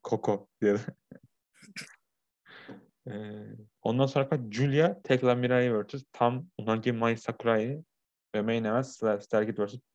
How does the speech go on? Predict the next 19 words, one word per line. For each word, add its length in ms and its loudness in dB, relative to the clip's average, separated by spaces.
Dusty 300 -4
Boy. 160 0
Yani 340 0
Stardom 480 -4
tam 220 -2
bir 160 -4
ta-, 160 -16
maç 160 -2
kartı 200 -4
çıkarmış 480 -10
Ko-, 240 -8
Korakuen 400 0
Show 220 -4
için. 240 -12
Bu 40 -20
show'da 440 -2
bir 140 -2
Şubat'ta 380 -6
olacak. 360 -8